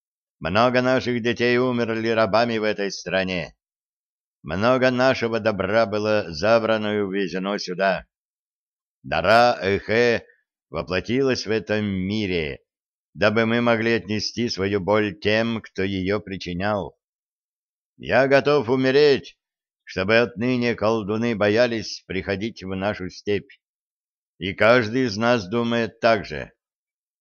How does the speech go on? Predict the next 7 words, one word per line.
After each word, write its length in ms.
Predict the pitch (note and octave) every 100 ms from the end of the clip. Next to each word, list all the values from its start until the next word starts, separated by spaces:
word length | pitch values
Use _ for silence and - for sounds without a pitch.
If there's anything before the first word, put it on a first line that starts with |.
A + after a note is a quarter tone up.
| _ -
Мы 340 | E2+ A2+ A#2
собираемся 760 | G2 G#2+ A2 A#2+ A#2+ A2+ - G#2+
на 140 | G#2+
реке 480 | G#2 F#2+ A#2 G2+ F2
перед 220 | E2 F2
ущельем 580 | F#2 - G2+ G#2 G2+ G2
Чарклык. 520 | F#2+ G2 - A2+ A2+